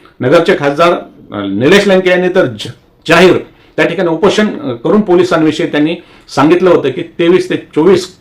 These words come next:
करोड रुपये हे, अ, नगरचे पोलीस या ठिकाणी जमा करतात दरमहा.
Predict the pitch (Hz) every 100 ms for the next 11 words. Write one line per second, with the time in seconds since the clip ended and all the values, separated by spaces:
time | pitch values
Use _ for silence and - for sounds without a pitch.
0 | - 165 214 170 - 143 - - - -
1 | 147 139 117 104 107 104 - - 143 175
2 | 170 135 117 113 107 104 101 101 101 107
3 | 98 92 95 98 110 101 95